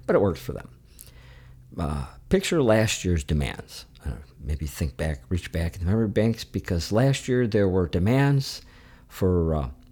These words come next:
entry-level jobs for black folks that, uh, were C-suite. They wanted the C-suite positions, or they were gonna burn this bitch down. It's like that. Uh, light brown people, stay out of this. You've been found guilty of rational, independent thought recently. Uh,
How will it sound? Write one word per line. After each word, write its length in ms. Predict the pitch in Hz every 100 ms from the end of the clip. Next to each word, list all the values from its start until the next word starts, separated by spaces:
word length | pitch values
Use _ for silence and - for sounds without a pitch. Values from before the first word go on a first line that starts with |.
| - - - -
entry-level 460 | 156 160 143 131 101
jobs 420 | 90 57 78 -
for 140 | -
black 280 | 110 82 80
folks 340 | - 82 -
that, 300 | 82 76 -
uh, 200 | 80 65 64 - -
were 180 | 101 92
C-suite. 720 | - 147 143 - - 55 -
They 140 | 113
wanted 260 | 131 175 170
the 80 | 143
C-suite 480 | - 131 - 85
positions, 640 | - 69 64 - 55 - - -
or 160 | 101 95
they 100 | 90
were 80 |
gonna 160 | 87 87
burn 180 | 98 90
this 140 | 85
bitch 280 | - 80 -
down. 200 | 78 64 - - - - - - - - - - - -
It's 240 | 95 -
like 220 | 87 82
that. 300 | - - - - - - - - - - - - - -
Uh, 340 | 80 73 71 -
light 280 | 117 110 -
brown 180 | 98
people, 240 | 92 85 80
stay 140 | 73
out 120 | 71
of 80 | 65
this. 180 | 69 -
You've 120 | 78
been 120 | - 80
found 280 | 78 76
guilty 380 | 71 80 71 82
of 120 | 69
rational, 400 | 71 67 - -
independent 440 | 65 57 67 60 -
thought 320 | - 67 -
recently. 540 | - - - - - - - - - - - - -
Uh, 160 | 92